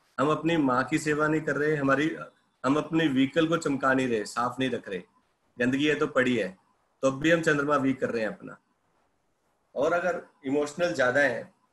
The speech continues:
अगर आपकी date of birth में दो बार दो आ जाता है तो आप attention, attention seeker भी हो जाते हो।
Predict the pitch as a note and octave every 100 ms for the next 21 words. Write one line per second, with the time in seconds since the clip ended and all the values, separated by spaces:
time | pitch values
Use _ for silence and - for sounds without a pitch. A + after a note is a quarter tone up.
0 | _ A2+ C3 D3+ C#3 D#3+ - C#3 D#3 D3+
1 | D3 - D#3+ D3 C3 D#3 E3 D3+ D3+ C#3
2 | C#3+ C3+ G#2+ F#2+ F#2 - _ _ _ _
3 | _ - C#3 D#3+ D#3 D#3 D3 D3 E3+ D#3+
4 | - - A#2 C3+ C3+ D#3 D3+ C#3 D3+ C#3
5 | A#2 G2+ F#2+ F#2+